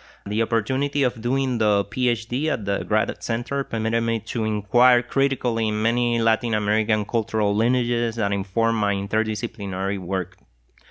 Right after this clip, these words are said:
Eventually, I got the opportunity to teach at the Puerto Rican and Latino Studies Department at Brooklyn College and now at Baruch's,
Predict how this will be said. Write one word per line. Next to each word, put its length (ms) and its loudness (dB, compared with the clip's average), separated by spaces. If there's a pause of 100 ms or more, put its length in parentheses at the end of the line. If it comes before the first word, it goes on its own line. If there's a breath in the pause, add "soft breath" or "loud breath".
(340 soft breath)
Eventually, 800 0
I 160 0
got 380 0
the 180 0
opportunity 680 0
to 140 -6
teach 320 -4
at 220 -6
the 320 2
Puerto 300 0
Rican 280 2
and 120 0
Latino 340 0
Studies 320 -4
Department 580 0
at 160 -2
Brooklyn 360 -6
College 600 0
and 200 -4
now 260 2
at 260 0
Baruch's, 560 -2